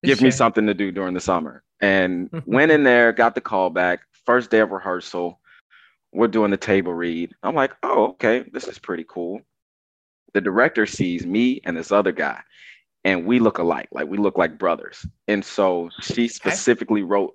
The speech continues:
Speaker 1: a part for us. The J C C O Yes Ambassadors would do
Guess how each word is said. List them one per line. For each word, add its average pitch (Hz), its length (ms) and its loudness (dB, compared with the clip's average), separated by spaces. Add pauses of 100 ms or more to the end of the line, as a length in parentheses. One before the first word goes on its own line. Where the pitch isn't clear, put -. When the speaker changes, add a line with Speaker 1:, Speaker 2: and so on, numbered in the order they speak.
Speaker 1:
a - 40 -12
part - 460 -2
for - 420 -6
us. - 440 0 (880)
The 104 120 2
J 139 220 2
C - 160 -2
C 143 120 4
O 120 80 6
Yes 110 240 2
Ambassadors 92 520 -2
would 87 160 -14
do 92 440 -6